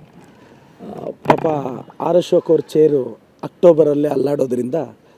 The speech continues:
ಬಿ ಜೆ ಪಿಯಲ್ಲಿ ಅಕ್ಟೋಬರ್ ಕ್ರಾಂತಿ ಆಗುತ್ತೆ, ಸುನೀಲ್ ಕುಮಾರ್ ಅವರು ಅದಕ್ಕೆ ಬಂದು ಕೂರ್ತಾರೆ ಅಂತ. ಯತ್ನಾಳ್ ಅವ್ರು ಬೇರೆ, ಮತ್ತೆ ಯತ್ನಾಳ್ ಅವ್ರ ಬಗ್ಗೆನೂ ಕೇಳಿದೆ, ಅವ್ರ ಭವಿಷ್ಯ ಏನಾಗ್ಬೋದು ಅಂತ.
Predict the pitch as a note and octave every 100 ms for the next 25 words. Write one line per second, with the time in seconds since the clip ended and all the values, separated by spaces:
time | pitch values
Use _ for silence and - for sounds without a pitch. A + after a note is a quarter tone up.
0 | _ _ _ C3+ F#3+ E3 E3+ F3+ D3 -
1 | F#3+ E3 C#3+ - B2 - A2+ G#2 - B2
2 | _ _ _ _ _ - - D#3+ F3 F3
3 | D#3+ D#3 C#3+ C#3 E3 D#3+ C#3+ - _ _
4 | - D3+ C3+ C3+ - - C3+ C3 A2+ A2
5 | - - _ _ _ _ - _ - D#3+
6 | A3 G#3+ G3 E3 F3 F#3 D#3 C#3 G3 E3
7 | G#3 G3+ F#3+ D#3+ D3+ F3 - A#2 G#2 -
8 | _ - _ _ - - F#3+ F3+ D#3+ -
9 | A#2+ A#2+ G#2+ G#2 G2+ G#2+